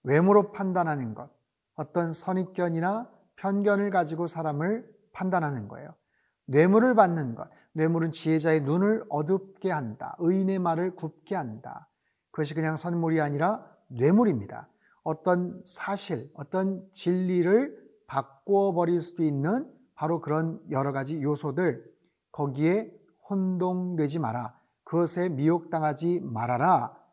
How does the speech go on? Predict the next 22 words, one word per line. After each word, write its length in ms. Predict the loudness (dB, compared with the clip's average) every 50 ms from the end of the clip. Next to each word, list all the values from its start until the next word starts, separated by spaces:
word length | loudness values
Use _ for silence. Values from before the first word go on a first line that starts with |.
| _ _ _ _ -8
그러기 300 | -2 0 2 2 4 4
위해서는 340 | 2 2 0 -2 -6 -4 -4
마땅히 420 | -4 -6 -6 -6 -6 -6 -6 -6 -8 -10
공의만을 880 | -8 -4 -2 0 2 2 2 2 2 0 0 0 -2 -4 -6 -6 -6
따르라. 440 | -6 -4 -4 -4 -2 -4 -4 -4 -8 _ _ _ _ _ _ _ _ _ _ _ _ _ _ _ _ -4
자, 300 | -4 -4 -4 -4 -8 -20 -20 -20 -20 -12 _ 0
여기서의 380 | 2 4 4 2 2 0 -2 -2
공의는 600 | -4 -4 -2 0 0 0 0 0 -2 -4 -8 -14 _ _ _ _ _
사람의 500 | -16 -10 -6 -2 -2 -2 -2 -2 -4 -4
공의가 340 | -4 -4 -4 -2 0 0 0
아니에요. 480 | 0 0 -2 -2 -4 -4 -6 -8 -14 _ _ _ _ _ _ _ _
어떤 420 | -8 -6 -2 0 0 0 0 -2 -4
공동체나 1120 | -2 -2 -2 0 0 0 0 0 0 -2 -4 -6 -6 -4 -2 0 0 0 0 -4 -6 -12 _ _ _ _ _ _ _ _ _ -8
어떤 300 | -6 -4 -2 -2 0 0
우리가 300 | 0 2 2 2 2 0
살고 340 | 0 -2 -4 -2 -2 0
있는 400 | 0 0 0 -2 -2 -2 -4 -4
그 140 | -6 -8 -10
사회 260 | -10 -8 -6 -6 -6
커뮤니티의 640 | -6 -6 -4 -2 0 0 0 -2 -4 -4 -4 -4 -4
공의가 420 | -4 -4 -4 -2 -2 -2 0 -2
아닙니다. 400 | -2 -2 -2 -4 -4 -4 -6 -8